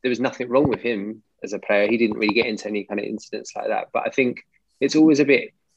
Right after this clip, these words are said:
um, uncomfortable for fans to, to give someone an opportunity for the first time. You've really got to hope that, um, they kind of hit the ground running. I think whatever club John Terry goes to,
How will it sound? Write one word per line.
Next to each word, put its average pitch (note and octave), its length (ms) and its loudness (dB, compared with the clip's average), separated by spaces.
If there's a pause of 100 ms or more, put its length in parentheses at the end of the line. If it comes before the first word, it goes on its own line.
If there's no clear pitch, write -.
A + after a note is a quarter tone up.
(160)
um, G#2 600 0
uncomfortable G#2 720 -4
for - 120 -6
fans G2+ 760 -6 (200)
to, G2+ 320 2
to - 140 -6
give G#2+ 320 0 (340)
someone G#2+ 420 0
an G#2 120 0
opportunity G2+ 640 -2
for - 120 -8
the F#2+ 120 -6
first G2+ 320 0
time. G2 180 -2
You've G2+ 160 -4
really A2+ 240 4
got - 220 -4
to A2 120 -4
hope G#2 520 0
that, G2+ 200 -2 (140)
um, G2 320 -10 (260)
they A2+ 60 -2
kind A2 180 0
of G#2+ 60 2
hit B2 180 2
the A2+ 60 0
ground A#2 260 2
running. C#3 360 2 (340)
I A2+ 100 -2
think B2+ 240 0
whatever C3 300 2
club A#2+ 300 -4
John A2+ 180 -2
Terry A2 300 -2
goes A2+ 400 0
to, A2 360 -4